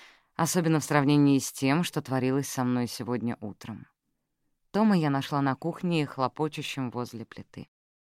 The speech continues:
«Чем занимаетесь?» — поинтересовалась я. «Готовлю ланч, уже второй час дня. Полагаю, вы проспали больше двух часов». «Какой позор!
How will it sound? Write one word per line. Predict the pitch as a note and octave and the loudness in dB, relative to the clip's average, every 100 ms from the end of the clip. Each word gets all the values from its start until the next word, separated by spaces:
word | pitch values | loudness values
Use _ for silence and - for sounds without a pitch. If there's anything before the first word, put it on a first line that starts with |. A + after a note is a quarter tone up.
| _ _ | _ _
«Чем | - E3+ | 2 4
занимаетесь?» — | D3 D3 C#3 B2+ A#2+ F3+ - | 6 8 8 6 2 -6 -6
поинтересовалась | D#3 C#3+ C#3+ C#3+ C#3 C3+ C3+ | -4 -4 -6 -8 -6 -8 -10
я. | - B2+ - - - - - _ _ _ - | -12 -14 -16 -20 -20 -20 -20 _ _ _ 2
«Готовлю | E3+ E3+ A#3 A#3+ | 6 8 8 8
ланч, | F#3 D#3 D#3+ - - - | 8 8 4 -2 -10 -14
уже | - C#3+ C#3 D#3+ | -2 0 4 4
второй | D#3+ - C#3+ C#3+ | 4 2 2 2
час | - D3 | 0 -2
дня. | A#2 B2 B2 - _ - _ | 0 -2 -4 -10 _ -20 _
Полагаю, | C#3+ C#3+ C#3+ D#3 | 4 6 6 6
вы | C#3+ | 4
проспали | C#3+ C#3+ - D3 E3 | 2 0 4 4 4
больше | E3 C3+ C#3+ - | 4 2 2 0
двух | C3+ C3+ | -2 -2
часов». | - C#3+ - A#2+ - _ _ _ _ _ _ _ - | -6 -10 -8 -10 -12 _ _ _ _ _ _ _ -8
«Какой | C#3+ - D3 | -6 -2 -2
позор! | D#3+ C#3+ D3+ C3 | 0 0 0 0